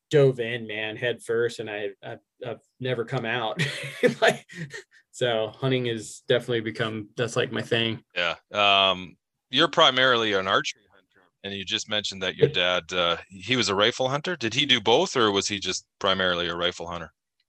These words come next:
Speaker 1: Yeah, so he's, my dad, my dad and, my dad and I are kinda opposite on that. Like, he's primarily a rifle hunter, and he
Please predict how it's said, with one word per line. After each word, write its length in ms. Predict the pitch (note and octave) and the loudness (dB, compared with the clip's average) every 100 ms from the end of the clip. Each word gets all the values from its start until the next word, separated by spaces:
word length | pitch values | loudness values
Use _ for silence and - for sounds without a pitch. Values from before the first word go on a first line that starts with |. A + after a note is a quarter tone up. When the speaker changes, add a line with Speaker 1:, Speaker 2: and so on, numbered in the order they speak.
| _ _ _ _ - | _ _ _ _ 4
Speaker 1:
Yeah, 200 | F3+ D#3 | 6 8
so 160 | F3 | 8
he's, 360 | D#3+ F#3+ F#3 D3 | 10 10 8 4
my 180 | D3+ C#3+ | 6 6
dad, 580 | A#2+ A#2 D3 E3+ F3 C#3 | 6 8 8 10 8 6
my 120 | C#3+ | 6
dad 240 | D3 F3 | 6 8
and, 280 | F#3 D#3+ - - C#3 A#2 | 6 6 2 -4 -16 -6
my 160 | C3 | -4
dad 300 | A#2+ C3 D3+ | 0 4 4
and 100 | E3 | 4
I 60 | D3+ | 2
are 120 | B2 | 0
kinda 260 | - C3 A#2+ G#2+ | -2 -6 -6 -6
opposite 520 | B2 B2+ C#3 C#3 C#3+ | -4 -2 -4 -2 -2
on 200 | C#3+ C#3+ | 0 0
that. 320 | D3 D3+ C#3 | 0 -2 0
Like, 160 | B2+ A#2+ | -2 0
he's 240 | D3 C#3 | -4 -4
primarily 760 | - D#3 C3+ B2 B2 B2+ A#2+ A#2 | 0 2 2 2 0 0 0 -2
a 60 | |
rifle 460 | A2+ A2+ A#2+ A#2+ A#2+ | -2 -2 -2 -4 -6
hunter, 400 | B2+ B2 B2 B2 | -4 -2 -2 -2
and 180 | A#2 A2+ | -6 -8
he 500 | B2 A#2+ A#2 A2+ | -8 -6 -6 -10